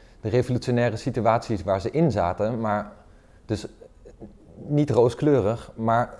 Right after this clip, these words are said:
er werd wel opeens een perspectief geopend van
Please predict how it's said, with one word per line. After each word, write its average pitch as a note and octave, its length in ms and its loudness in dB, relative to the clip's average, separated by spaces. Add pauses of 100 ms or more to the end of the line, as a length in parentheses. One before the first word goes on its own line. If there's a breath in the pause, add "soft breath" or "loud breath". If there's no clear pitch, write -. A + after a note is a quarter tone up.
(140)
er B2 180 -8
werd A#2 200 0
wel C3+ 200 6
opeens A#2+ 340 2
een A#2+ 140 -6
perspectief B2+ 600 -4
geopend B2 560 -2
van A#2 300 -2